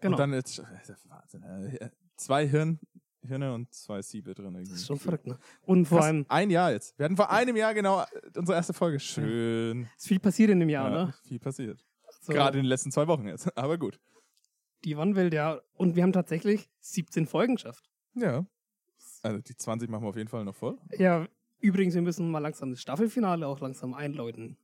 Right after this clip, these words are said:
Speaker 2: Plane zumindest, was wir da
Speaker 1: Ah.
Speaker 2: Großes machen. Ja, krass. Ein Jahr Welcome to Laberland. Ein Jahr lang Höhen und Tiefen.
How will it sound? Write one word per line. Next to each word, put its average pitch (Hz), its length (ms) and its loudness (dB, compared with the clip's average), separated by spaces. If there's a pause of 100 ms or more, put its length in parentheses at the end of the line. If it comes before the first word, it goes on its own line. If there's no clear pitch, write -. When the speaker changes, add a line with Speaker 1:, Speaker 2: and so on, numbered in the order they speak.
Speaker 2:
Plane 113 380 -6
zumindest, 98 520 -12 (100)
was 107 160 -14
wir 95 60 -8
da 92 100 -6
Speaker 1:
Ah. - 20 -10
Speaker 2:
Großes 104 380 -8
machen. 135 280 -4 (840)
Ja, 139 140 0
krass. 170 360 0
Ein 160 240 2
Jahr 151 260 4
Welcome 143 340 2
to 139 100 0
Laberland. 117 560 -2
Ein 131 240 0
Jahr 113 200 0
lang 113 320 -4 (540)
Höhen 151 460 0
und 117 160 -12
Tiefen. 135 560 -6